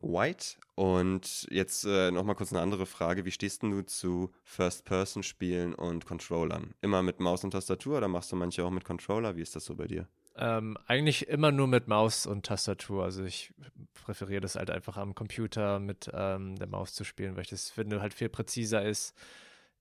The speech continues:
Speaker 2: Äh, ich bin auch damit aufgewachsen, bei manchen Spielen, da wechsle ich das ab, da spiele ich lieber mit dem Controller, aber es ist dann auch eher bei irgendwelchen Fahrsequenzen oder wenn sich das halt anbietet, mit dem Controller zu spielen. Aber so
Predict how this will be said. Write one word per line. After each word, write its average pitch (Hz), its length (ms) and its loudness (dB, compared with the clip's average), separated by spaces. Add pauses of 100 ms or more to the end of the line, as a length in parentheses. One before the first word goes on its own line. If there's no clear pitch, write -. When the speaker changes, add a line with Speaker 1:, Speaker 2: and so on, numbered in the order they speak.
Speaker 2:
Äh, 98 220 0
ich 90 80 -6
bin 110 140 0
auch 107 100 4
damit 107 260 0
aufgewachsen, 101 1040 0 (220)
bei 98 160 0
manchen 135 300 0
Spielen, 123 340 2
da 110 140 2
wechsle 110 240 0
ich 104 60 -6
das - 180 -4
ab, - 160 -4
da 123 120 0 (160)
spiele - 360 -6
ich 110 80 -4
lieber 120 280 0
mit 117 140 0
dem 120 80 -4
Controller, 110 480 2
aber 101 140 4
es 98 80 -2
ist - 80 -4
dann 98 100 -2
auch - 180 -2
eher 101 220 0
bei 95 200 0
irgendwelchen 98 440 -4
Fahrsequenzen 101 1800 -2
oder 101 220 0
wenn 104 120 -2
sich 98 100 -6
das 101 160 -4
halt 101 140 -2
anbietet, 98 380 -2
mit 98 100 -6
dem 98 100 -6
Controller 92 460 -6
zu - 120 -8
spielen. 92 460 -6
Aber 92 180 -6
so 92 360 -6